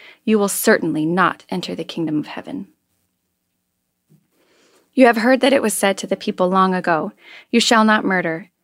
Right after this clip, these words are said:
and anyone who murders will be subject to judgment." But I tell you that anyone who is angry with a brother or sister will be subject to judgment.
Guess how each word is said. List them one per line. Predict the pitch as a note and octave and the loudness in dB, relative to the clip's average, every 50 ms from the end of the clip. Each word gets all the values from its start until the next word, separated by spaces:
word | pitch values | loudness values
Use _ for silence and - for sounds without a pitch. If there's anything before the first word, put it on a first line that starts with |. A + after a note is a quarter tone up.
| _ _ _ _ _ - | _ _ _ _ _ -2
and | G#3+ G3+ - | -2 2 4
anyone | A3+ A#3 A#3 B3+ B3+ B3 B3 | 4 6 6 6 6 4 4
who | A3+ A#3+ | 2 2
murders | A3 G3 F#3 F#3 F3+ F3+ F#3 F3+ - - - | 0 0 0 -2 -2 -2 -4 -4 -6 -6 -4
will | F#3+ F#3 | -4 -2
be | F#3+ F#3 | -2 -2
subject | - - F3+ F3+ F#3 - F3+ F#3 - - - | -2 -2 -4 -4 -2 -4 -6 -6 -6 -10 -14
to | - F#3 | -12 -10
judgment." | F#3 - E3 E3 - - - - - _ _ _ _ _ _ _ _ _ _ _ _ _ _ _ _ _ _ _ | -8 -6 -6 -8 -8 -10 -12 -12 -14 _ _ _ _ _ _ _ _ _ _ _ _ _ _ _ _ _ _ _
But | - G#3 - | -2 0 2
I | G#3+ A3 A#3 | 2 2 0
tell | A3+ - A#3+ A3 | 0 0 0 2
you | A3 G3+ G3+ G#3 G#3+ | 2 2 4 2 2
that | - - - - | 2 0 -2 0
anyone | G#3+ G#3+ A3+ B3 A#3+ A#3+ | 0 2 4 4 4 4
who | G#3 A3 G#3+ G#3 | 2 2 0 -2
is | G3 - - | -2 -4 -6
angry | - F3 F#3 F#3 G3 G3 G3+ | -6 -4 -4 -2 -2 -2 -2
with | G3 F#3 - | -2 -2 -2
a | - | -4
brother | - - E3+ F3 F3+ F#3 | -4 -2 -2 0 0 0
or | - F#3+ | -2 -4
sister | F3+ - - F#3 F#3 - A3 A3 A3+ A3+ - _ _ - - - _ _ _ - | -6 -6 -6 -6 -4 -2 0 0 0 -2 -6 _ _ -20 -20 -20 _ _ _ -2
will | G#3 G3+ | 0 0
be | F#3 G3 | 2 0
subject | F#3+ - - G3+ F#3+ - F#3+ F#3 - - | 0 0 0 0 0 0 -4 -6 -6 -6
to | F3+ | -8
judgment. | - E3+ D#3+ D#3+ - F#3 - - - | -6 -4 -6 -6 -6 -8 -10 -10 -12